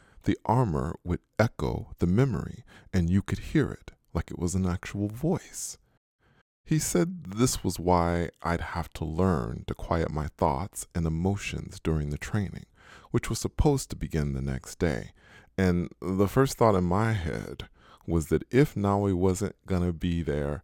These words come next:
the whole time, this training thing wasn't gonna happen. If I was gonna have to endure the smell of burnt hot dogs and ocean breeze cologne,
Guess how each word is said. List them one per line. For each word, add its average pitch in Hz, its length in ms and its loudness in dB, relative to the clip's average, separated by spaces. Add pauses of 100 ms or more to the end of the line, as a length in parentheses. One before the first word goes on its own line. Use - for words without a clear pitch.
the 71 140 -2
whole 107 560 0
time, 58 600 -6 (400)
this 101 380 2
training 107 540 -2
thing 60 420 -8 (220)
wasn't 104 420 0
gonna 95 220 -2
happen. - 500 -10 (920)
If 92 160 -2
I 101 80 8
was 139 160 4
gonna 127 200 0
have 107 200 -2
to - 180 -6
endure 87 640 0 (120)
the 76 100 -2
smell 80 720 -2
of 71 240 -6
burnt 90 320 2
hot - 480 -2
dogs 50 400 0
and - 140 -10 (100)
ocean 110 400 4
breeze 92 380 0
cologne, 65 680 -2